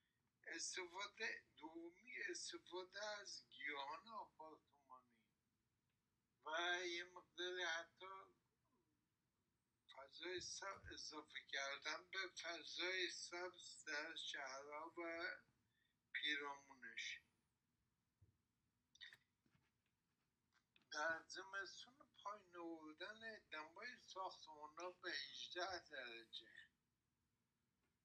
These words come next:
سانتیگراد و خاموش، یک و خاموش کردن دستگاه‌های تولید گرما برای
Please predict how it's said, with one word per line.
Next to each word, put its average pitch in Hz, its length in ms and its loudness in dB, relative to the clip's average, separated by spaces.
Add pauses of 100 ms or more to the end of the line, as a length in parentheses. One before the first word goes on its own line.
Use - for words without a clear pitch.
(140)
سانتیگراد 151 1160 -4
و 165 80 -4
خاموش، 180 500 -10 (420)
یک - 500 -14
و 175 40 0
خاموش 180 840 -2
کردن 185 520 -4 (400)
دستگاه‌های 170 960 -4 (220)
تولید - 600 -20 (100)
گرما 139 920 0 (800)
برای 165 420 0